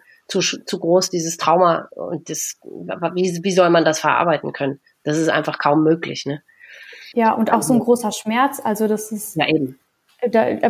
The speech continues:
Speaker 2: wirklich erschreckend, dass ich den auch noch so, also ich, jetzt auch beim Reden, ich merke das richtig, ähm, in
Speaker 1: Mhm.
Speaker 2: meiner Brust und ich habe das
Speaker 1: Ja.
Speaker 2: dann,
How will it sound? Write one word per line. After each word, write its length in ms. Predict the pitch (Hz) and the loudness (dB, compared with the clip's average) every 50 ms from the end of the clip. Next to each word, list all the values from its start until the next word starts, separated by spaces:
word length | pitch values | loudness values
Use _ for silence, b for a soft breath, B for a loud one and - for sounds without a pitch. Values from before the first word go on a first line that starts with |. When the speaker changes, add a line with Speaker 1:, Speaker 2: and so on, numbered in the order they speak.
| 208 | 4
Speaker 2:
wirklich 200 | 247 254 247 247 | 4 4 4 4
erschreckend, 440 | 247 226 226 - 240 254 247 277 269 | 2 0 2 2 2 4 4 4 4
dass 140 | 247 233 - | 4 2 -2
ich 80 | 220 | 0
den 160 | - 247 240 226 | 2 2 2 4
auch 120 | 214 220 | 2 0
noch 160 | 208 220 214 - | 0 -2 -2 -2
so, 240 | - 226 214 214 | -2 0 0 0
also 300 | - - 226 208 220 220 | 0 0 0 2 2 2
ich, 300 | 196 208 214 - - - - 214 214 - - _ | 0 0 -2 -6 -10 -12 -12 -12 -12 -16 -16 _
jetzt 340 | - 240 220 233 233 233 - | -4 0 0 2 2 2 2
auch 200 | - 226 240 233 | 2 2 2 2
beim 180 | 233 226 214 208 | 0 -2 -2 0
Reden, 320 | 208 226 240 247 262 262 240 | 2 2 2 2 2 0 -2
ich 220 | 226 226 - - | -4 -6 -6 -4
merke 240 | 233 220 240 240 240 | -2 -2 -2 -2 -2
das 180 | 254 240 - | -6 -4 -4
richtig, 440 | - 262 254 - 285 277 269 - - - | -4 -4 -2 -2 -2 -4 -4 -6 -6 -4
ähm, 220 | 220 214 220 220 | -2 0 0 0
in 80 | 226 220 | 2 2
Speaker 1:
Mhm. 60 | 214 | 2
Speaker 2:
meiner 180 | - 214 214 208 | 2 2 0 -2
Brust 360 | 214 - 226 247 240 - - | 0 2 2 2 0 -2 -6
und 180 | 220 220 208 - | -6 -6 -6 -6
ich 120 | 208 - - | -10 -10 -10
habe 100 | 220 220 - | -10 -10 -8
das 100 | 220 147 | -6 -4
Speaker 1:
Ja. 60 | 135 | -2
Speaker 2:
dann, 220 | 220 208 208 214 | -2 -2 -4 -6